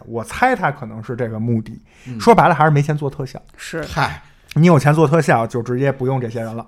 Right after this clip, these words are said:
Speaker 2: 哎，会不会很好？你，我觉得他这个有可能是什么呀？第一部、第二部可能借鉴了下一部要出，要出的那个昆仑神宫。
Speaker 3: 嗯。
Speaker 2: 因为昆仑神宫就是有一个叫明叔这么一个角色，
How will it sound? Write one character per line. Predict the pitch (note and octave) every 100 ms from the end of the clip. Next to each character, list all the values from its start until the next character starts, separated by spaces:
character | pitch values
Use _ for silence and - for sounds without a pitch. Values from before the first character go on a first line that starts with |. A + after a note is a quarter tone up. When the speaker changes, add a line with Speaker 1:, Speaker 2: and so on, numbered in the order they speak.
| _
Speaker 2:
哎， | - A#2 A2+
会 | _ G#2
不 | F#2+
会 | G2+
很 | F2+ F#2
好？ | F#2 D#2 - _ _ _
你， | - C3+ D3
我 | A#2
觉 | E3
得 |
他 | G3
这 | A3
个 |
有 | B2 B2
可 |
能 | G2+
是 | F#2+
什 | F#2
么 |
呀？ | F2+ - _ _ -
第 |
一 | G3
部、 | F3
第 | E3+
二 | F#3
部 | C3+
可 | -
能 | G2
借 | C3 D3+
鉴 | C#3 A#2
了 | G#2
下 | - G#2+
一 | G2
部 | G2
要 | F#2
出， | - G#2 G2+
要 | A#2
出 | G#2 B2
的 | A2+
那 | A2
个 |
昆 | F2 D#3+
仑 | E3
神 | D3+ D3
宫。 | F#3 - _
Speaker 3:
嗯。 | G#3 G3 F#3+ F#3+ _
Speaker 2:
因 | F3
为 |
昆 | F#3+ A3+
仑 |
神 | G#3+ G#3+
宫 | A3
就 | G3
是 | D#3
有 | G2+
一 | A2
个 | B2
叫 | B2
明 | A2 A2 C3
叔 | -
这 | D#3
么 | A2+
一 | G2
个 |
角 | G2+ A2 E2
色， | G#2+ F2+ -